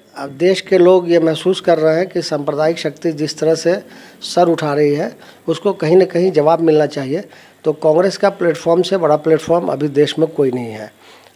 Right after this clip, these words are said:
और उसका लीडर है राजीव, ये, राहुल गांधी। तो राहुल गांधी जो भी कर रहे हैं, उसमें देश का जो सांप्रदायिक शक्ति है, वो अपने आप को कमज़ोर होती नज़र आ रही है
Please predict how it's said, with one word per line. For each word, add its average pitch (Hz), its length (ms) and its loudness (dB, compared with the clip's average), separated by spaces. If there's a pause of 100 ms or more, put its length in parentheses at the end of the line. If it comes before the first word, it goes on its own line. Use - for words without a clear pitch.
और 147 120 -4
उसका 151 240 0
लीडर 156 340 2
है 185 220 -2
राजीव, 143 460 -4
ये, 131 760 -2
राहुल 139 280 2
गांधी। 117 360 -6 (420)
तो 127 80 -4
राहुल 135 240 0
गांधी 175 320 2
जो 156 160 4
भी 175 120 2
कर 180 200 2
रहे 147 180 -2
हैं, 151 80 0
उसमें 180 640 0 (420)
देश 180 280 -2
का 190 160 0
जो 185 120 2
सांप्रदायिक 165 580 -2
शक्ति 156 320 -4
है, 170 80 2
वो 175 180 2
अपने 160 260 2
आप 156 160 0
को 185 120 -2
कमज़ोर 160 460 2
होती 151 300 0
नज़र 131 280 0
आ 120 100 0
रही 104 200 -8
है 98 180 -18